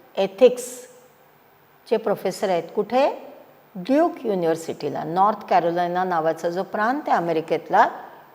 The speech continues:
तिथले हे प्रोफेसर आहेत. एथिक्स, तंत्रज्ञानाची नैतिकता किंवा एथिक्स, मोरॅलिटी. आणि त्यांनी काय म्हटलंय? "The very attempt to clone human being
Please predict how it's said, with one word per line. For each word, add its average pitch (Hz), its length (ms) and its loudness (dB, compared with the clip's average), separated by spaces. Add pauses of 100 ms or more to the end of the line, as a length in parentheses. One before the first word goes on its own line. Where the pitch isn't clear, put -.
(140)
तिथले 277 300 0
हे 403 100 2
प्रोफेसर 180 560 -2
आहेत. 85 120 -6 (280)
एथिक्स, - 580 0 (1040)
तंत्रज्ञानाची 233 1200 2
नैतिकता 156 720 -2
किंवा 170 320 -4
एथिक्स, 170 640 -2
मोरॅलिटी. 156 720 0 (920)
आणि 320 300 2 (240)
त्यांनी 247 320 4
काय 349 220 4
म्हटलंय? 165 640 0 (1000)
"The 208 160 4
very 220 500 2 (120)
attempt 262 840 2
to 240 60 2 (200)
clone 226 520 0
human 185 680 -4
being 180 400 2